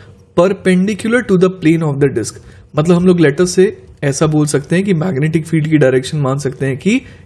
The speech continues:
इस तरीके से वर्टिकली डाउनवर्ड है, ठीक है। अब हमसे पूछा गया है कि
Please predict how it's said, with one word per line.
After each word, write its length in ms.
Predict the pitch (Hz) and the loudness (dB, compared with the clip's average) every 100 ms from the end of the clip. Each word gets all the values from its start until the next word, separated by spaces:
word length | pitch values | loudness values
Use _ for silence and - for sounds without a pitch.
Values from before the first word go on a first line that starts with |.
| - | 0
इस 180 | 185 185 | 0 2
तरीके 300 | 135 135 143 | -2 0 -2
से 140 | 147 | 0
वर्टिकली 420 | 180 170 180 190 185 | 0 0 0 2 2
डाउनवर्ड 380 | 165 170 170 | 0 0 0
है, 80 | 151 - - _ _ _ _ - | -2 -6 -18 _ _ _ _ -6
ठीक 160 | - | -2
है। 60 | 147 277 - - _ _ _ - - | 0 -2 -10 -20 _ _ _ -8 -2
अब 140 | 226 | -2
हमसे 260 | 208 202 220 | -2 -4 -4
पूछा 340 | 190 175 190 | -2 -2 0
गया 140 | 175 160 | 2 2
है 80 | |
कि 100 | 170 | 0